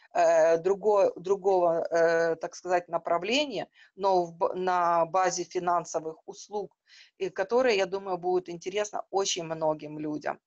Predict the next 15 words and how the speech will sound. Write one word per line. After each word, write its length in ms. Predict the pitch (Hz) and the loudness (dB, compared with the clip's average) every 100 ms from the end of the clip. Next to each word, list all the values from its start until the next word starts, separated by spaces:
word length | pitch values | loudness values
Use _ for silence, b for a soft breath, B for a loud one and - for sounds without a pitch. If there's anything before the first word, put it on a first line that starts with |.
| B B B B | B B B B
А, 280 | - 175 175 | 0 2 2
но 320 | 175 185 190 | 2 0 0
важно 400 | 180 233 226 226 | 0 0 0 -4
понять, 440 | 220 220 214 185 185 | -2 -2 0 -2 -2
что, 440 | - - 175 - b b - | -6 -6 -8 -8 b b -2
э, 140 | 190 | -2
присоединиться 880 | 180 208 - 208 196 214 247 240 - | 0 -6 -2 -2 -4 -6 -4 -4 -6
к 180 | - - | -8 -6
последующим 1160 | - 196 - 254 320 269 220 - - 180 170 151 _ | -4 -4 -4 -2 -2 -2 -2 -2 0 -2 -4 -12 _
смарт-контрактам 1040 | - 180 185 185 165 170 185 170 170 170 b b _ | -8 -2 -2 -2 -6 -6 -2 -2 -2 -10 b b _
можно 440 | 202 262 285 254 | -2 0 0 -2
будет 380 | 202 196 190 175 _ _ | -6 -2 -2 -2 _ _
только 500 | - 262 294 302 262 - _ | -2 0 0 -2 -8 -8 _
через 460 | - 220 202 196 - | -6 -4 -4 -6 -8
фонд 600 | - 190 175 160 190 | -2 2 2 0 -8